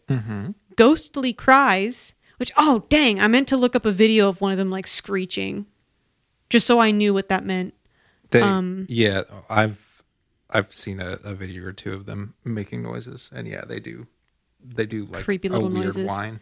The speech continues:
Speaker 2: Um, and added silent movements. Um, but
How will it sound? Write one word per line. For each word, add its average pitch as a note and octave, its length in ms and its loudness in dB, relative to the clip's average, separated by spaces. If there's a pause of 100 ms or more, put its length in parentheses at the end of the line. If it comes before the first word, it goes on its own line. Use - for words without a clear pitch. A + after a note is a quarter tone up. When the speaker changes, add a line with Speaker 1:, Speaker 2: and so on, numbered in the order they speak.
(640)
Speaker 2:
Um, F#3 520 -2 (240)
and A#3 280 6 (840)
added G3+ 360 4
silent F3+ 420 0
movements. - 680 -10 (560)
Um, F#3 560 -2 (420)
but A3+ 180 8